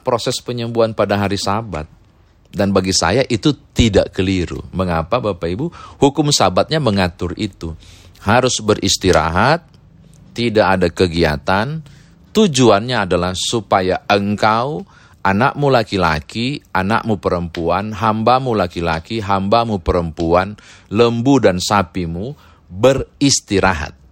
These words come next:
Gitu. Lalu juga memuliakan Tuhan. Makanya hari Sabat itu dipakai untuk beribadah, hari Sabat itu dipakai untuk menyembah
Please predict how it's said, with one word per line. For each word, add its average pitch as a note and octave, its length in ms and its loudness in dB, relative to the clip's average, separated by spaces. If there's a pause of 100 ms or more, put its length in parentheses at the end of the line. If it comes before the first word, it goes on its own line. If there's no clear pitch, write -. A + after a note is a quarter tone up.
(680)
Gitu. E2 880 -10 (1080)
Lalu G2 720 2 (240)
juga A2+ 320 2
memuliakan F#2+ 800 0
Tuhan. E2+ 320 0
Makanya A2+ 320 -4
hari G2 240 -2
Sabat G2+ 480 0
itu C3 80 -12
dipakai G#2 480 -2
untuk F2 320 -4
beribadah, E2 720 0 (320)
hari F#2 160 0
Sabat F2+ 320 -2
itu A2+ 160 -8
dipakai F#2+ 240 -2
untuk E2 320 -4
menyembah E2+ 480 -2